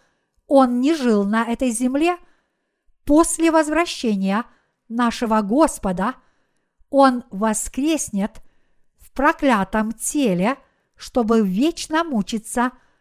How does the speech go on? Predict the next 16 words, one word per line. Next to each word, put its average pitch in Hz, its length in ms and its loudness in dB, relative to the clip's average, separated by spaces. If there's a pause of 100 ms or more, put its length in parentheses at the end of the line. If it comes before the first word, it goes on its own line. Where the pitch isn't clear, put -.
(140)
в 202 160 -8
неугасимом 220 1300 -2 (380)
адском 233 720 -4
огне. 254 540 -4 (1200)
Из-за 233 400 0
того, 240 720 2
что - 260 -2
такие 277 400 0
люди 262 600 0
не 240 200 -4
получили 247 800 0 (300)
прощения 269 720 0
грехов, 240 600 -2 (640)
они 233 280 0
будут 226 420 -2
мучиться 220 800 -2